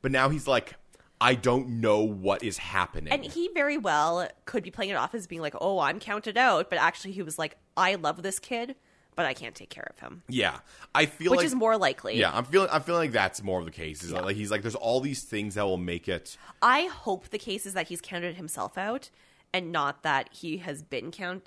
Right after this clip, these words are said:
Speaker 2: counted out, 'cause it's a little flimsy.
Speaker 1: Yeah.
Speaker 2: Um, but this really exists just for drama because, uh, J-,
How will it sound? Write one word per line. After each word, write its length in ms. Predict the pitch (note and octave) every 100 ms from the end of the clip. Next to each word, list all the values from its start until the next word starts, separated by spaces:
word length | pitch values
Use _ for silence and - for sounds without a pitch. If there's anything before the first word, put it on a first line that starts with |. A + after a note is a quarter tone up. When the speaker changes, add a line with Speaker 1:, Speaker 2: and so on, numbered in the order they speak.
| _
Speaker 2:
counted 300 | G#3+ G3 G3
out, 180 | G3+ G#3+
'cause 140 | A#3
it's 140 | F#3+ A#3
a 20 |
little 160 | A3+ G#3+
flimsy. 520 | - - - D#2+ - _ _
Speaker 1:
Yeah. 260 | B2 B2 A#2 - _ - -
Speaker 2:
Um, 260 | A3 A3+ - G3+
but 420 | C#4 C4+ F#3+ - - - _ _ _ _
this 200 | G#3+ C4+
really 260 | C4+ F4+ D#4
exists 280 | G#3+ G3+ -
just 160 | A3
for 80 | -
drama 500 | F#3+ E3+ F3 C3+ G2+ - - -
because, 480 | A3 A#3 G3 F3+ - - _
uh, 480 | F#3 D#3 C#3+ C3 D3+ - _ _ _ _ _ _ _
J-, 260 | - G3+